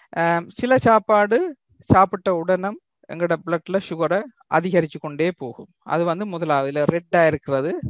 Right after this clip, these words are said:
அப்படியான சாப்பாடுகள். So, அப்படியான சாப்பாடுகளை சொல்றது ஹை glycemic index ஃபுட். சில சாப்பாடுகள் ஒரு மாடரேட்டா கூட்டி போட்டு குறைக்கும், ஆரஞ்சா இருக்கிற line. சில சாப்பாடு சாப்பிட்டா கொஞ்சமா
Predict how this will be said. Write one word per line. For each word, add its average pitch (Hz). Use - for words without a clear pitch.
அப்படியான 160
சாப்பாடுகள். -
So, -
அப்படியான 247
சாப்பாடுகளை 170
சொல்றது 143
ஹை 202
glycemic 160
index 131
ஃபுட். 120
சில 269
சாப்பாடுகள் 214
ஒரு 247
மாடரேட்டா 208
கூட்டி 160
போட்டு 139
குறைக்கும், 135
ஆரஞ்சா 160
இருக்கிற 131
line. 127
சில 254
சாப்பாடு 202
சாப்பிட்டா 160
கொஞ்சமா 196